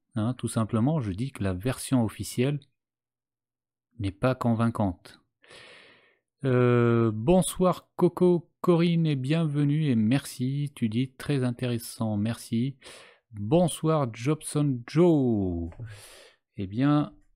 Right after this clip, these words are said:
mes chers amis, l'heure est venue pour vous dire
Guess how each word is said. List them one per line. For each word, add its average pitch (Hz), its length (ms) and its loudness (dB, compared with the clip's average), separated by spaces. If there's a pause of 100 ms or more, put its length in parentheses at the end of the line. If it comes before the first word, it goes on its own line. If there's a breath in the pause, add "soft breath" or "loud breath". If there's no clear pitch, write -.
(240)
mes 120 180 -2
chers 120 320 -2
amis, 143 400 0 (720 loud breath)
l'heure 123 460 -2
est 123 40 -2
venue 127 320 0
pour 117 240 -6
vous 107 200 -4
dire 117 560 -4